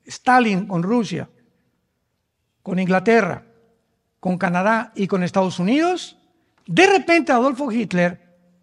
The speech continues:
teniendo guerra con estas poderosas naciones, de repente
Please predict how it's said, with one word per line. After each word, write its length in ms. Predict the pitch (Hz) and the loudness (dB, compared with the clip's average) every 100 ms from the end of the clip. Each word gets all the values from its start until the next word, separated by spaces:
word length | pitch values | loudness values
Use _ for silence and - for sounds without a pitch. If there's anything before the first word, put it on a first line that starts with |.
| _ _ _ 240 | _ _ _ -8
teniendo 560 | 175 208 320 359 330 - _ _ _ _ _ | -2 2 4 2 0 -10 _ _ _ _ _
guerra 460 | 185 269 320 302 - | 6 8 8 6 2
con 160 | 220 | 2
estas 300 | 262 247 226 | 2 2 -2
poderosas 720 | - _ 208 180 202 254 262 | -4 _ 0 2 2 2 0
naciones, 640 | 240 180 185 175 175 170 - _ _ _ _ _ _ _ - | -2 -2 -2 0 -2 -4 -12 _ _ _ _ _ _ _ -2
de 260 | 165 349 | 4 6
repente 920 | 392 320 233 190 175 180 214 - _ | 6 4 2 0 0 -2 -2 -8 _